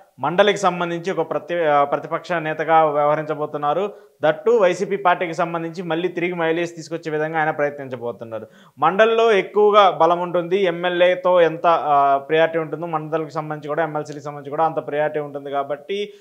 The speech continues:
బొత్స సత్యనారాయణ ఇప్పుడు కీలకం కాబోతున్నారు. వైసీపీ పార్టీకి సంబంధించి ప్రభుత్వం మీద బయట నుంచి ఎంత కొట్లాడినప్పటికీ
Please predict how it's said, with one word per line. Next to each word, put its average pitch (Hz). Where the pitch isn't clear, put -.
బొత్స 143
సత్యనారాయణ 165
ఇప్పుడు 165
కీలకం 165
కాబోతున్నారు. 156
వైసీపీ 147
పార్టీకి 143
సంబంధించి 143
ప్రభుత్వం 180
మీద 175
బయట 160
నుంచి 190
ఎంత 160
కొట్లాడినప్పటికీ 160